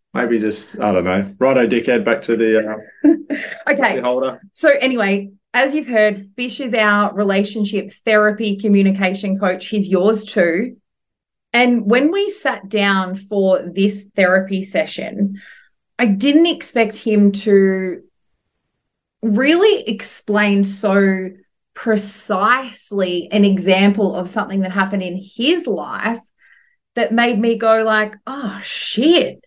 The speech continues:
Speaker 2: You think sometimes you're doing the right thing by someone.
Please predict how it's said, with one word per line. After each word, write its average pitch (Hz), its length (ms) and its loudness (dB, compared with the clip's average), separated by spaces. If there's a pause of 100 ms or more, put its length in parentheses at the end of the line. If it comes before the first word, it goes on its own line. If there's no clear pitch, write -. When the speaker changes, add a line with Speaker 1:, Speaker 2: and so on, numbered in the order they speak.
(340)
Speaker 2:
You 233 140 2
think 311 320 -2
sometimes 240 640 2
you're 214 100 2
doing 220 280 0
the 202 100 4
right 202 340 0 (220)
thing 233 640 0 (240)
by 196 180 0
someone. 175 720 -4